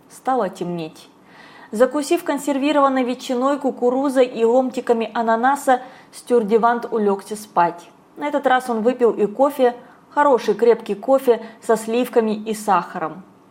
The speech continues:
Костёр погас. Утром он разведёт ещё один, дальше по пляжу,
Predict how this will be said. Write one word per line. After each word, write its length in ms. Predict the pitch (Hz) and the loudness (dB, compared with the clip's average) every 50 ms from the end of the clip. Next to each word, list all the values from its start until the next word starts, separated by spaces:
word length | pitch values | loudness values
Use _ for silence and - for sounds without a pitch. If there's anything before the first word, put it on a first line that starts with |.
| _ _ | _ _
Костёр 360 | _ 220 214 214 - 285 277 | _ -6 -6 -4 -6 -8 -8
погас. 600 | 277 - 180 180 180 170 160 151 - - - - _ _ _ - - - - - - - - | -2 0 -2 0 0 -2 -6 -6 -8 -14 -20 -20 _ _ _ -20 -20 -20 -20 -18 -20 -10 -2
Утром 460 | 294 285 311 311 311 311 302 294 294 - | 0 0 0 2 2 2 2 2 0 -2
он 140 | 247 262 254 | -2 0 2
разведёт 460 | 254 247 240 240 247 214 277 277 277 | 2 2 2 0 -2 -2 -2 -2 -2
ещё 360 | 285 277 277 - 277 269 254 | -2 -4 -4 -4 0 2 2
один, 340 | 233 214 196 220 208 208 - - - - - | 2 2 2 0 0 -2 -4 -10 -16 -14 -6
дальше 440 | 202 202 254 247 247 240 - - 262 | 0 4 4 4 4 2 0 -6 -2
по 140 | 269 269 | -2 -2
пляжу, 560 | 262 262 269 247 233 214 202 185 196 196 - | -2 0 2 4 4 4 2 2 -2 -4 -4